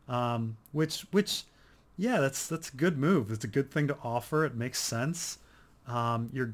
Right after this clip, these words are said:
you're, you know, you're splitting the Reach. You're, you're getting forces. You're getting the best general in, in Westeros. Um, it's, uh, it's, it, it was, it was, it was a very smart move from,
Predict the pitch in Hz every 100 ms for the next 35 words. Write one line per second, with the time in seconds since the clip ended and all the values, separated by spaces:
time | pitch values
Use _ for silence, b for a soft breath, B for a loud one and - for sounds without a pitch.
0 | 107 123 107 - - - 131 120 131 113
1 | - - - 147 143 131 120 127 175 -
2 | - 123 - 147 113 - 147 147 123 -
3 | 123 139 - 180 175 - b b b b
4 | 127 123 139 123 110 - 131 - - -
5 | 123 120 135 147 160 b b b - 139
6 | 127 131 139 135 131 117 123 - 165 165
7 | 196 - - b b b b b _ 123
8 | 123 117 117 110 - - - 135 - -
9 | 156 156 156 151 147 139 147 151 151 143
10 | 147 143 135 131 156 131 110 104 131 147
11 | 139 - 127 127 131 123 120 - 117 110